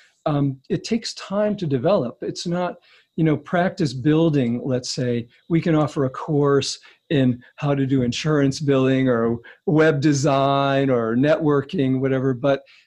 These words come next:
this more character development isn't something that you're gonna just sit in a class for fourteen or forty hours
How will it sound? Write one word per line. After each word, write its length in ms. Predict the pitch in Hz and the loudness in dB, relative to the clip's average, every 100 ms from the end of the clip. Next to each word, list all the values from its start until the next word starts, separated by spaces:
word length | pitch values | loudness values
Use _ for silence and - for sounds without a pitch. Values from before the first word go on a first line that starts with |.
| _ _ | _ _
this 360 | 165 143 147 - - | -8 -2 -2 -4 -8
more 680 | 156 156 170 202 208 185 - _ _ _ _ _ | -2 0 0 2 0 -2 -6 _ _ _ _ _
character 720 | - - 185 208 226 220 160 | -8 -4 0 2 2 2 -2
development 800 | 135 120 131 123 127 131 120 127 - _ - _ | -2 -2 -2 -2 -2 -2 -2 -4 -12 _ -20 _
isn't 260 | 180 180 185 | -2 0 -2
something 540 | - 175 185 185 147 | 0 -2 -2 -2 0
that 160 | 131 - | 0 0
you're 140 | 143 | 0
gonna 220 | 135 135 | 2 0
just 520 | 127 139 131 - - - | 2 0 -2 -4 -6 0
sit 180 | 180 | 2
in 320 | 147 143 123 - - | 4 2 0 -6 -10
a 40 | |
class 560 | - - 139 147 139 127 | -10 -2 0 2 0 -2
for 300 | - 143 127 | -2 0 0
fourteen 680 | 127 147 139 - 147 147 131 | -2 -2 -2 0 2 2 2
or 80 | |
forty 380 | 123 165 139 131 | 0 0 2 2
hours 540 | 135 156 147 135 127 | 4 4 2 2 -2